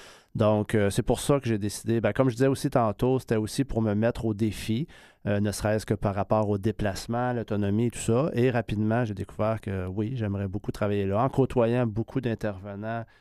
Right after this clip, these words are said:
qui sont venus m'aider moi, puis en en connaissant d'autres aussi, je me suis dit, euh, quel beau milieu pour aller travailler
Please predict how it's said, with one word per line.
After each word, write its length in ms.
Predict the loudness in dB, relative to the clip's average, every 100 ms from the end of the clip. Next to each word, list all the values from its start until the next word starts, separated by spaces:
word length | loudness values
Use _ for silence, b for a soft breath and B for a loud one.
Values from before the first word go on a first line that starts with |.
| b _
qui 80 |
sont 100 | -2
venus 160 | 2 2
m'aider 320 | 4 2 2
moi, 420 | 2 2 0 -2 -4
puis 280 | -4 -4 -2
en 140 | -2
en 80 | -4
connaissant 480 | -4 -4 -2 -2 0
d'autres 320 | -2 -2 -8
aussi, 320 | -8 -6 -8
je 100 | -6
me 60 | -10
suis 160 | -12 -14 -8
dit, 120 | -6
euh, 80 | -8 b b b
quel 180 | 2 4
beau 180 | 6 6
milieu 300 | 6 4 4
pour 120 | 4
aller 120 | 0
travailler 460 | 0 0 0 -2